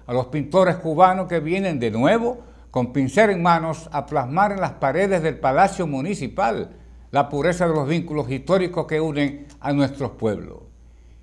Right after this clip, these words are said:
Y más allá del valor material del gigantesco mural, valoramos la entrega,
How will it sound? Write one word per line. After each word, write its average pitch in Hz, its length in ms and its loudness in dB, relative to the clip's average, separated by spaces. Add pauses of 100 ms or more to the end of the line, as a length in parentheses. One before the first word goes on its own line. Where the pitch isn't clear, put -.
(180)
Y 117 120 -4
más 175 240 2
allá 185 320 10
del 175 180 4
valor 165 380 4
material 170 560 6
del 170 120 0
gigantesco 151 600 0
mural, 160 540 4 (760)
valoramos 143 560 4
la 165 140 4
entrega, 160 680 2